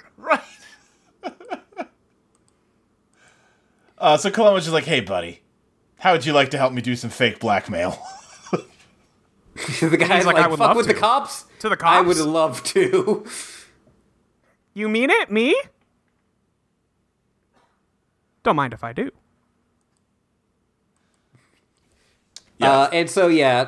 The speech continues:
Speaker 3: uh, Hugh immediately is like, "I just got a call from the, the guy who's been robbing these places, and he knows that he didn't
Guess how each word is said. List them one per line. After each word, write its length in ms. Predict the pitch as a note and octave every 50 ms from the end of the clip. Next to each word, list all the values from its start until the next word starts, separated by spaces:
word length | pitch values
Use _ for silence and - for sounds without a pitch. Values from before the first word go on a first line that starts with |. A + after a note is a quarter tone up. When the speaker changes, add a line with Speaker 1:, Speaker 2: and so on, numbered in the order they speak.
| -
Speaker 3:
uh, 560 | D#3 C#3 C3 C3 C3 B2+ B2+ B2+ B2+ B2+ C3 B2+ - _ _ _ _ _ _ _ _ _ _ _ _ _ _ _ _ _ _ _ _ _ _ _ _ _
Hugh 480 | - - - A3 G#3+ G#3 G#3 G#3 G3+ G3+
immediately 640 | F3+ F#3 E3 D3+ D#3 E3+ E3+ E3 E3+ E3 E3+ E3
is 160 | D#3+ D3 C3+
like, 280 | C#3+ C3+ C3 B2+ B2+ - - _ _ _ _ _ _ _ _ _ -
"I 140 | D#3 E3+ F3+
just 180 | E3+ F3 D#3 -
got 200 | G#3 F3 E3 E3
a 20 |
call 240 | - E3+ D#3 D3+ C#3+
from 220 | - - C#3+ C#3
the, 140 | C#3 C#3+ D3+
the 220 | D3 D3 C#3+ D3 C3
guy 300 | B2+ D3+ C#3+ C#3 C3+ C3+
who's 120 | C3+ B2
been 160 | B2+ C#3 C3
robbing 300 | B2+ C3 C3 B2+ A#2+ A#2+
these 100 | A#2+ A2+
places, 400 | - B2+ A#2 A#2 A2+ - A#2 G#2
and 120 | A#2+ A#2 B2
he 200 | - D3+ C#3+ C3+
knows 320 | B2+ C3+ C3 B2+ B2 B2+
that 220 | C#3+ C3+ C3 -
he 140 | - F3+ F3+
didn't 340 | D#3 F3 E3 D#3+ D3+ D3